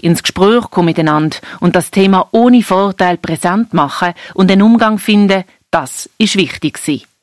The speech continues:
Die Fachreferentin ist Giovanna Gilges gsi, die an der Uni Bochum in Gender Studies doktoriert. Zweitausendsechzehn hat sie eine Masterarbeit verfasst mit dem Titel Sex, Arbeit von Mama,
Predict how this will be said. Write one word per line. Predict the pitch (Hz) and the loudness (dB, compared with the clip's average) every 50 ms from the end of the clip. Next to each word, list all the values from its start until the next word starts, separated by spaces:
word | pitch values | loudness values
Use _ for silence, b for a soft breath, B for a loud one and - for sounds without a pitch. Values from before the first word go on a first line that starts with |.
| _ B B B B B B B B B B | _ B B B B B B B B B B
Die | - | 0
Fachreferentin | 226 233 247 - - 247 220 - 220 196 202 208 220 - - 226 220 | 0 0 0 0 -2 -4 -2 -2 -2 -2 0 -2 -2 -2 0 0 0
ist | - - 160 - - - | 2 0 -2 -2 -2 -2
Giovanna | 180 170 147 156 156 156 156 156 | -2 0 0 0 0 0 -2 -2
Gilges | - 202 196 208 214 196 226 208 - - | 0 0 2 2 2 0 -2 -4 -4 -6
gsi, | - - 208 202 185 B B B B B B | -2 0 0 0 0 B B B B B B
die | 175 | -2
an | 175 185 180 | 0 0 0
der | 190 - - | 0 0 2
Uni | 214 214 214 202 | 4 4 4 4
Bochum | - 202 208 226 214 - 240 233 226 220 | 4 2 0 0 0 0 2 2 2 2
in | - 190 180 170 160 - | 2 0 0 0 0 0
Gender | - 156 156 151 165 170 | -2 0 0 0 0 -2
Studies | - - 180 170 170 185 185 - - | 0 -2 -2 -2 -2 -4 -6 -4 -4
doktoriert. | 185 170 - - 208 202 196 185 151 139 123 107 _ - - - B B B B B B B B B | -4 -4 -2 -2 -2 0 0 0 0 -2 -2 -4 _ -16 -20 -20 B B B B B B B B B
Zweitausendsechzehn | - - 190 180 190 190 185 196 - - - 202 202 226 - - - 247 226 196 | -4 -2 -2 0 0 -4 -6 -6 -10 -4 -4 -2 -2 -4 -6 -6 -2 -2 -2 0
hat | 190 175 - | -2 -6 -4
sie | - 175 156 | -2 -2 0
eine | 156 156 | 2 2
Masterarbeit | 151 156 233 - - - - - - - - - - - | 2 2 0 -2 -2 -4 -4 0 0 0 0 -2 -4 -10
verfasst | - 196 170 - 185 185 190 180 - _ - | -6 -8 -6 -2 -2 -2 -2 -2 -6 _ -6
mit | 175 165 - | -6 -4 -4
dem | 165 143 | -6 -4
Titel | - 190 185 - - 175 156 b b b b b b b | -2 -2 -2 0 0 -2 -2 b b b b b b b
Sex, | - - - 208 233 247 _ - - - - _ _ _ _ _ _ _ _ - | -12 -4 -2 -2 -2 -2 _ -12 -18 -18 -20 _ _ _ _ _ _ _ _ -2
Arbeit | 170 160 165 - 175 180 - | 0 0 0 0 -2 -4 -4
von | - 208 214 208 | -2 0 2 4
Mama, | 202 190 180 160 143 135 127 | 4 4 2 0 -2 -2 -4